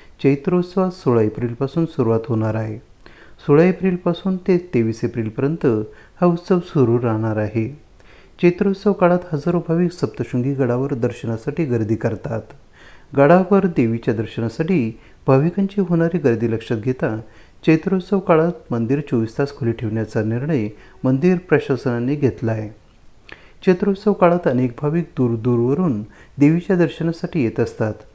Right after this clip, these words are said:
अनेकदा प्रवासामुळे भाविकांना येण्यास उशीर होतो, त्यामुळे दर्शन घेता येत नाही.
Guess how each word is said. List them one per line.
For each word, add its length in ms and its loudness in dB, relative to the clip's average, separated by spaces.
अनेकदा 400 2
प्रवासामुळे 640 0
भाविकांना 460 0
येण्यास 420 -2
उशीर 260 -2
होतो, 380 -6
त्यामुळे 260 4
दर्शन 340 2
घेता 280 0
येत 180 0
नाही. 260 -4